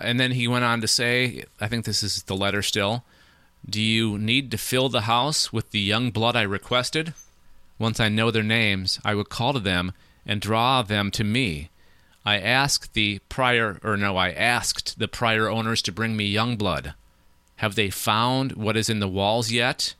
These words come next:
"In time they will. I am pleased to know your names and the names now of the young blood you have brought to me." The letters also asked,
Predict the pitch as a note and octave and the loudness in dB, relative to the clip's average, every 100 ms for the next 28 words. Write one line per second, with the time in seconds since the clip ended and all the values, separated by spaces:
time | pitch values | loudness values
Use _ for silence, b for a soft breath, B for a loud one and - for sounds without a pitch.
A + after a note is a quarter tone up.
0 | _ _ _ - A2 - B2 B2+ B2+ A#2+ | _ _ _ -6 -4 0 0 2 2 2
1 | C#3+ C3+ A2+ A#2 _ - - - - G2 | 2 2 0 -6 _ -20 -20 -16 -4 -2
2 | F#2+ - A#2+ C3+ - A#2 A2 A#2 G#2 A2 | -2 -4 0 0 0 0 2 0 -2 -4
3 | A2 B2 A#2+ B2 G2+ F#2 G2 - - - | 0 2 4 4 4 0 -2 -2 -4 -14
4 | - G#2+ G2+ G#2+ B2+ B2 - G#2+ G#2+ A2 | -4 0 2 2 2 0 0 2 2 0
5 | G#2+ F#2+ G#2 G2+ A2 C3 A2+ G2+ G2 F#2+ | -2 -4 -2 0 0 0 -2 2 2 0
6 | - b G#2+ A2 G#2 G#2 A2+ B2 - G2+ | -4 b -2 -2 -2 0 0 0 -2 -4
7 | D#2 C2 - - _ - - - G2 G2 | -4 -6 -18 -20 _ -20 -20 -16 -8 -2
8 | A2+ B2+ B2+ A#2 A#2+ A#2+ A#2 F2 A2 A2+ | 0 2 2 2 2 2 0 2 2 2
9 | - - | 0 -2